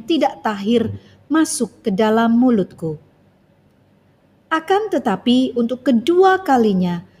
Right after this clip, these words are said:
suara dari sorga berkata kepadaku, 'Apa yang dinyatakan halal oleh Allah, tidak boleh engkau nyatakan haram.'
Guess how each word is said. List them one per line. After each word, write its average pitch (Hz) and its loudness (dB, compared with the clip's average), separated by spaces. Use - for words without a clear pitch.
suara 269 0
dari 302 0
sorga 208 0
berkata 254 -2
kepadaku, 190 -2
'Apa 277 2
yang 302 0
dinyatakan 226 -2
halal 285 0
oleh 311 -2
Allah, 185 -4
tidak 262 2
boleh 285 0
engkau 233 0
nyatakan 233 -2
haram.' 165 -4